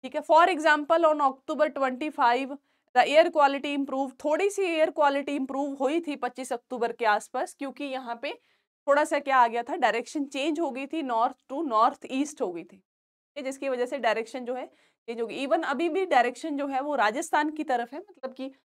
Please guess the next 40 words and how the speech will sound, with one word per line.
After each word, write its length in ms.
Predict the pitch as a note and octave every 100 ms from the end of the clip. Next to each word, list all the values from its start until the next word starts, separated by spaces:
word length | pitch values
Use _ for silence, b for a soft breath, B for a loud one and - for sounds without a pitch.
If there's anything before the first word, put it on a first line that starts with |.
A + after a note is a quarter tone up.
| _
थोड़ा 140 | C4+ C#4+
डायरेक्शन 520 | A#3+ A#3 B3 F4 D4+
जो 100 | D#4
है 120 | C4+
वो 120 | C4+
चेंज 300 | C4+ C4+ C#4+
हो 80 | C4+
चुके 260 | B3+ - B3+
हैं, 120 | C#4 C#4
ये 60 | A#3+
मतलब 300 | A#3+ B3 B3
इधर 240 | B3+ D#4
वाली 240 | D4 C4 C4
साइड, 240 | B3 A#3+
राजस्थान 540 | A3 G#3+ C4+ - A#3
वाली 220 | A#3 A3+ A#3
साइड 180 | A#3
वो 100 | A3
धुआं 300 | A3 G#3+ G#3+
जा 140 | G#3 G#3
रहा 120 | G#3+
है। 60 | F4+ _ _ _ _
But 120 | C4 C4
जैसे 340 | A3+ C4+ G4+
ही 60 | G#4+
स्टूडेंट, 460 | E4+ C4 C4 G#3 _ _ _ _ _
जैसे 180 | A#3+ C4
ही 60 | F4+
अगर 240 | C#4+ D4
ये 120 | D4
डायरेक्शन, 480 | C4 B3 C4 E4 G3+
डायरेक्शन 420 | F#3 F3 G3+ B3+
तो 80 | A#3+
विंड 200 | A#3 A#3+
की 100 | B3+
चेंज 220 | B3+ B3
होती 300 | B3+ A#3 D#4
रहती 260 | C4 B3 A#3+
है 120 | A#3
ना, 140 | D#4+